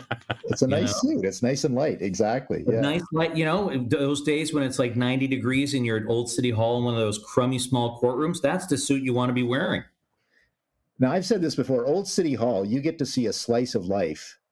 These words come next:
Speaker 1: that not many people get to see, right?
Speaker 2: No, and it's a beautiful building, you know, there's a new courthouse being built, but when you walk in there,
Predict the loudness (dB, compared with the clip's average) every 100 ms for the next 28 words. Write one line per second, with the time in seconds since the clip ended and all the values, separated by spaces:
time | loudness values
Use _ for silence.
0 | -2 0 0 -4 _ _ _ 0 0 2
1 | 0 0 0 0 0 -2 -2 0 0 0
2 | -2 -2 _ _ _ _ _ -20 _ _
3 | 2 2 2 2 0 0 -2 0 0 0
4 | -2 -2 0 0 2 0 0 0 0 0
5 | 0 0 0 0 -2 0 0 0 -2 0
6 | -2 0 0 -2 -2 -2 -2 0 0 0
7 | 0 -2 0 0 0 -2 -4